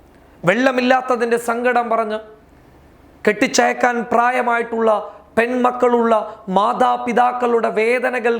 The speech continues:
കേട്ടിട്ട് ഞങ്ങളുടെ മനസ്സ് പൊട്ടിപ്പോയിട്ടുണ്ട് സുഹൃത്തുക്കളെ. വല്ലാത്ത രീതിയിലാണ് അത്തരം വേദനകൾ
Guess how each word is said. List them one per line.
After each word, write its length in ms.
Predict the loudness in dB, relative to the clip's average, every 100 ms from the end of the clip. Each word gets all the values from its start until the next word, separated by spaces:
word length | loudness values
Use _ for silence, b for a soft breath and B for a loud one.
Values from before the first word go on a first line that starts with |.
| -2
കേട്ടിട്ട് 580 | -2 -2 -4 0 0 0 -6 -16 -20 _ _ -14 -2
ഞങ്ങളുടെ 640 | 0 2 2 4 4 2
മനസ്സ് 880 | 0 -2 -2 -2 -2 -4 0 0 0 -6 -20 -20 _
പൊട്ടിപ്പോയിട്ടുണ്ട് 880 | -2 -2 -4 -2 -2 0 -2 -2 -8
സുഹൃത്തുക്കളെ. 440 | -10 -12 -14 -18 -20 -20 -20 _ b b b b
വല്ലാത്ത 500 | -2 2 2 0 0
രീതിയിലാണ് 800 | 0 2 0 0 0 0 0 -2 -4 -12 -20 _ -6
അത്തരം 640 | -6 -6 -2 0 0 0
വേദനകൾ 800 | -2 0 0 0 0 -2 -2 -6